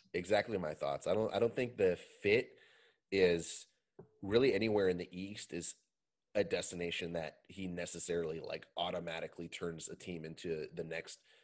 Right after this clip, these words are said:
level version of themselves. The Nets would be really, really interesting, but again, like, there's no pieces there that they have that we'd want. So let's go on to the West, man.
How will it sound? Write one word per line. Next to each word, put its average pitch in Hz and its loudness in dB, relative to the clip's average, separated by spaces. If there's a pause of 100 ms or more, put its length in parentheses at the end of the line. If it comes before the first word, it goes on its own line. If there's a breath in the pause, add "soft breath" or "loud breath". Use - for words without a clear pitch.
(140)
level 90 -2
version 80 -8
of 78 -10
themselves. 80 -4 (400 soft breath)
The 110 2
Nets 113 0
would 104 -2
be 104 -2
really, 98 0
really 104 2
interesting, 104 -4 (120)
but 92 4
again, 80 -4
like, 67 -10 (160)
there's 85 -4
no 76 -2
pieces 71 -12
there 71 -2 (180)
that - -4
they 78 0
have - -4 (120)
that - -2
we'd 78 -6
want. 80 -6 (260 soft breath)
So - 6
let's 127 8
go 147 8
on 143 10
to 127 2
the 101 4
West, 90 6
man. 78 -4